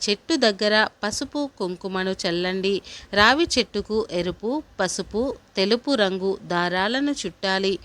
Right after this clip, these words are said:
ఇలా చేసిన తర్వాత రావి చెట్టు దగ్గర ఎనిమిది వత్తులను వేసి నువ్వుల నూనెతో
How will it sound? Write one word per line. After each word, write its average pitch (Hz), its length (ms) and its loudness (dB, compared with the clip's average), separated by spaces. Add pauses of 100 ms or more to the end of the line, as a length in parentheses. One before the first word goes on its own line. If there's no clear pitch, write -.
(280)
ఇలా 269 220 8
చేసిన 214 500 -2
తర్వాత 185 720 -2
రావి 226 360 4 (100)
చెట్టు 190 200 -2
దగ్గర 190 520 0 (320)
ఎనిమిది 277 360 2
వత్తులను 277 580 0
వేసి 196 540 0
నువ్వుల 220 420 2
నూనెతో 185 560 -2